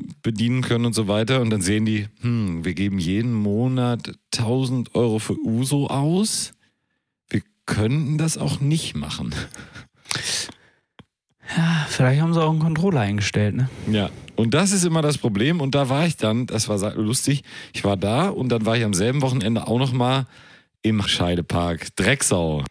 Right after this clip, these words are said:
Speaker 2: Wow.
Speaker 1: Und die haben ja anscheinend nicht
Speaker 2: Was,
Speaker 1: nur a-
Speaker 2: Wochenends im Scheidepark?
Speaker 1: Äh, ja, kurz nach, also ist ja egal, ne? Also
Speaker 2: Langes
Speaker 1: da,
Speaker 2: Wochenende.
Speaker 1: Ja, so, so
Speaker 2: Sehr
Speaker 1: ist es
Speaker 2: langes
Speaker 1: richtig. Und die haben ja nicht nur einen Controller, die haben ja gleich so eine ganze Armada an Controllern eingestellt.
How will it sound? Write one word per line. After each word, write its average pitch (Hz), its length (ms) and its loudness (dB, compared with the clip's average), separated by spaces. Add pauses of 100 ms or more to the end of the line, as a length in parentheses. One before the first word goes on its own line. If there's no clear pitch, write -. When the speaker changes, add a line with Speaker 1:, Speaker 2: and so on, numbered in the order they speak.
(720)
Speaker 2:
Wow. 98 440 0 (180)
Speaker 1:
Und 120 200 2
die 165 160 4
haben 175 160 2
ja 156 100 2
anscheinend 139 460 4
nicht 123 140 6
Speaker 2:
Was, 123 60 4
Speaker 1:
nur 131 160 2
a- - 140 6
Speaker 2:
Wochenends 160 440 4
im 123 160 2
Scheidepark? 123 540 2 (480)
Speaker 1:
Äh, 110 280 2
ja, 113 340 2
kurz 107 380 -2
nach, 87 240 0
also 85 300 0 (320)
ist 139 180 4
ja 101 100 2
egal, 82 360 -6
ne? 117 160 0
Also 127 180 0
Speaker 2:
Langes 131 340 6
Speaker 1:
da, 120 60 4
Speaker 2:
Wochenende. 104 580 0
Speaker 1:
Ja, 117 320 2 (320)
so, 92 400 -2
so - 120 -2
Speaker 2:
Sehr 107 240 4
Speaker 1:
ist 90 60 0
es 73 40 -4 (180)
Speaker 2:
langes - 20 -4
Speaker 1:
richtig. 69 200 -6 (760)
Und 135 460 0
die 147 280 2
haben 208 140 2
ja 175 80 2
nicht 170 200 0
nur 151 140 2
einen 175 200 4
Controller, 165 480 2
die 139 160 2
haben 143 100 2
ja 143 100 4
gleich 123 240 2
so 120 80 0
eine 120 140 2
ganze 127 260 2
Armada 107 600 2
an 95 160 -2
Controllern 95 480 0
eingestellt. 104 640 2